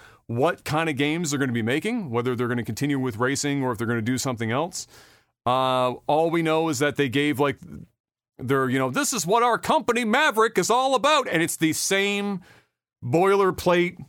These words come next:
"We wanna make good games for people that want good games, and so we're gonna make good games." Like, there, there was nothing, like, unique throw-, I mean, the name is Maverick, for God's sake. I don't think we should have expected anything unique out of that,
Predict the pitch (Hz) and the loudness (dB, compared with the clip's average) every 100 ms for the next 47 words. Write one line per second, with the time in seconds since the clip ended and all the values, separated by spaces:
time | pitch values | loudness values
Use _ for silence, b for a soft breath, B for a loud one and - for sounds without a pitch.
0 | _ _ _ - 143 254 247 202 185 165 | _ _ _ -4 0 2 2 2 0 -2
1 | 120 285 311 175 240 277 294 240 - 180 | 0 0 0 2 2 2 0 0 -2 0
2 | 240 294 269 233 247 220 254 254 156 269 | 0 0 0 0 2 4 2 2 0 0
3 | 247 254 330 311 214 160 160 202 214 269 | 0 0 2 0 0 -2 -2 0 2 2
4 | 285 247 233 285 214 269 254 269 311 285 | 2 0 0 0 0 -2 0 0 2 2
5 | 196 127 147 160 156 160 143 170 170 185 | 0 0 0 0 0 0 0 0 0 0
6 | 165 151 143 120 - - _ _ _ 131 | 0 0 0 -2 -12 -20 _ _ _ -2
7 | 151 151 160 151 - B B B B B | 0 2 0 -4 -12 B B B B B
8 | _ _ _ _ 131 156 175 156 156 139 | _ _ _ _ 0 0 2 0 0 0
9 | 165 196 175 147 147 147 123 120 135 135 | 2 2 0 0 0 0 -2 -2 -2 0
10 | 127 113 127 117 147 156 156 139 135 147 | 0 0 -2 0 -2 0 -2 -2 -2 -2
11 | 123 - 156 139 135 139 139 139 135 117 | -2 -2 -4 -4 -2 -2 -2 -2 -4 -6
12 | B B B 131 139 151 160 156 151 156 | B B B 0 2 2 2 2 2 0
13 | 151 143 | -2 -6